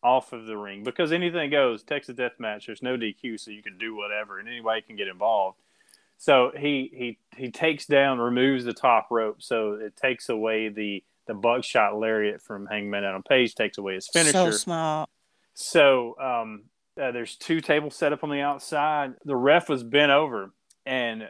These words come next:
Speaker 1: Hangman used the ref as basically the top rope, kind of vaulted over him into the buckshot lariat, hit Lance Archer, sending both of them through the tables, and Lance Archer was not able to answer the ten count.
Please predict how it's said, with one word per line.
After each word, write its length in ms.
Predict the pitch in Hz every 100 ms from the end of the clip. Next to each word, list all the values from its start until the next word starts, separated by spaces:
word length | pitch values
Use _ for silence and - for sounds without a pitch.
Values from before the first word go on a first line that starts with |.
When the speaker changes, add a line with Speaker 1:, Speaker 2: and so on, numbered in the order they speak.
| _
Speaker 1:
Hangman 800 | - 143 156 - 151 131 123 117
used 540 | 120 123 143 156 151
the 100 | 127
ref 400 | 117 127 127 113 _
as 160 | 123 110
basically 560 | 131 165 202 185 185
the 140 | 156 135
top 340 | - 151 143
rope, 320 | 131 113 - _ _ _
kind 180 | 147 131
of 220 | 110 110
vaulted 440 | 123 156 165 160
over 260 | 147 143 135
him 240 | 131 131
into 280 | 131 135 139
the 80 | 123
buckshot 540 | 117 117 - 117 110
lariat, 380 | 113 113 110 110 131
hit 240 | 131 127 _ _ 127
Lance 340 | 135 135 -
Archer, 480 | 127 123 120 131 120
sending 540 | - - 139 135 120
both 280 | 110 127 131
of 100 | 135
them 120 | 117
through 220 | 107 123 117
the 120 | 110
tables, 560 | - 123 117 117 113 _ _ _ _ -
and 240 | 110 104
Lance 340 | 110 123 120
Archer 340 | 120 110 104 110
was 160 | 101 104
not 280 | 107 107 104
able 240 | 107 101 101
to 320 | - 104 104
answer 420 | 104 110 - 117
the 140 | 98
ten 380 | 92 - 131 120
count. 360 | - 113 107